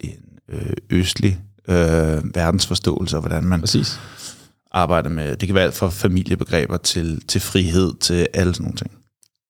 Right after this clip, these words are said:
Speaker 2: Lige præcis.
Speaker 1: Cool. Øhm, jeg tror simpelthen, jeg bliver lige nødt til at dobbeltklikke på den der med, hvordan at, du siger, at vi skal have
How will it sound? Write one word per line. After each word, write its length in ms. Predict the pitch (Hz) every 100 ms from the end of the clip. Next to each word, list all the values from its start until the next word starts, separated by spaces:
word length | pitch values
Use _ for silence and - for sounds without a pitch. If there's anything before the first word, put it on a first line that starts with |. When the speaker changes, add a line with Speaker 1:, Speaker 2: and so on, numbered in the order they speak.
| _ _ _ -
Speaker 2:
Lige 120 | 123
præcis. 360 | 131 120 - - - _ _
Speaker 1:
Cool. 200 | - - - _ _ _ _ -
Øhm, 380 | 107 98 92 98 - - _ -
jeg 100 | -
tror 120 | 151
simpelthen, 280 | 160 143 123
jeg 20 |
bliver 180 | 123 135
lige 120 | 151
nødt 160 | 151
til 80 | -
at 100 | 120
dobbeltklikke 440 | 110 110 - 107 -
på 80 |
den 180 | 104 90
der 60 | 101
med, 140 | 101
hvordan 300 | 98 107 113
at, 140 | 107 95 - -
du 80 | 117
siger, 260 | - 127 110
at 140 | 107
vi 60 | 110
skal 180 | -
have 240 | 101 101